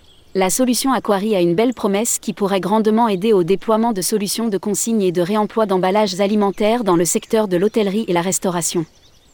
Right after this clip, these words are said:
Problème de place, de personnel et de moyens qui freinent certains dans la vente à emporter.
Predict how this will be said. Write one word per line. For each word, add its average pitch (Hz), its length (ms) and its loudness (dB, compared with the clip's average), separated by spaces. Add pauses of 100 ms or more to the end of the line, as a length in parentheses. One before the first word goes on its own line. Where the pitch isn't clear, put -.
(400)
Problème 254 400 0
de 202 80 -2
place, - 460 -6 (160)
de 190 140 0
personnel 240 500 0
et 190 60 2
de 175 100 0
moyens 196 380 0
qui 196 100 -10
freinent 233 280 -2
certains 214 360 -2
dans 185 100 2
la 170 120 2
vente 208 240 0
à 180 40 2
emporter. 170 500 -2